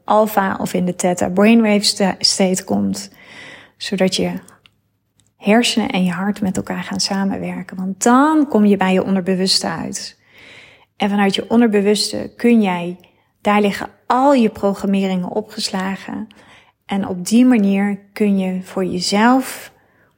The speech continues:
een nieuwe kloppende versie van jezelf formuleren.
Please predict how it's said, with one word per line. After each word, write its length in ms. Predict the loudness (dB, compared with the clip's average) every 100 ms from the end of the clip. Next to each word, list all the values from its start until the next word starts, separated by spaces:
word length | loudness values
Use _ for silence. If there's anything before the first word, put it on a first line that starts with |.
| _ _
een 200 | -2 2
nieuwe 280 | 4 4 2
kloppende 400 | 2 -2 0 -2
versie 440 | 2 0 0 -4
van 180 | -2 -2
jezelf 360 | 0 2 0 0
formuleren. 840 | 0 2 4 4 2 0 -4 -8